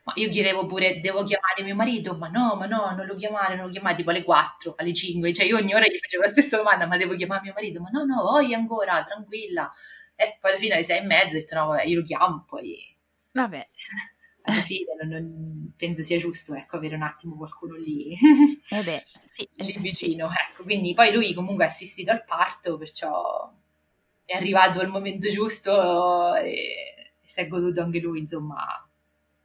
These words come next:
Speaker 1: il momento più bello. Perché poi alla fine, cioè, anche la parte delle spinte, mh, a livello di dolore l'ho sentita molto meno.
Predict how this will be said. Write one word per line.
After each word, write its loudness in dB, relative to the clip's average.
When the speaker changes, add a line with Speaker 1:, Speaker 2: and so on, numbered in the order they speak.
Speaker 1:
il -10
momento -4
più -8
bello. -4
Perché 0
poi 6
alla 6
fine, 2
cioè, 2
anche -6
la 2
parte 0
delle -2
spinte, 0
mh, -14
a -6
livello 2
di -2
dolore 2
l'ho -8
sentita -4
molto -6
meno. -2